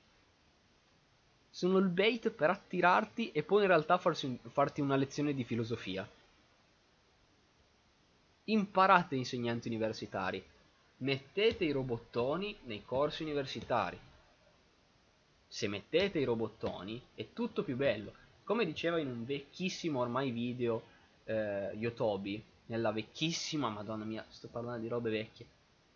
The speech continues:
la ve-, l'ormai antichissima recensione di Supaidaman, con i robottoni è tutto più bello.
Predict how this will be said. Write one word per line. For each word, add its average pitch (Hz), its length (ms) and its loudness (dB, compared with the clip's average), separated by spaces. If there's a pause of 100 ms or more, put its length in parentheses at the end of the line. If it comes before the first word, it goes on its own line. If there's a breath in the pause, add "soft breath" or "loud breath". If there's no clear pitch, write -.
(160)
la 127 200 2
ve-, 147 200 2
l'ormai 143 560 0
antichissima 135 880 -4
recensione 120 720 -2
di 110 100 -6
Supaidaman, 104 920 0 (1400)
con 240 260 8
i 180 80 6
robottoni 175 800 2
è - 200 -10
tutto 196 320 -2
più 185 140 -2
bello. 90 440 2